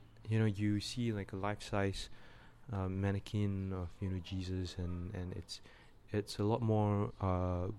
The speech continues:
wooden furnishing and painted with gold, and,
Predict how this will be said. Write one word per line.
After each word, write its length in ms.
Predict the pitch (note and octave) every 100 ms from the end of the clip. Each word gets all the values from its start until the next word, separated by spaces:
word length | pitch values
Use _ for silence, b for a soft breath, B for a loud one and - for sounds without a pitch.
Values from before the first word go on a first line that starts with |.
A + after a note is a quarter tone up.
| G2+
wooden 480 | F#2+ G2+ G2 G2 G2 -
furnishing 680 | F#2+ F#2+ - G2 F#2+ F#2+ F#2
and 560 | F#2 F2+ F2+ F2 F2
painted 320 | - G2 - G2
with 200 | - -
gold, 520 | F#2+ F#2+ F#2+ F#2+ F#2
and, 160 | E2+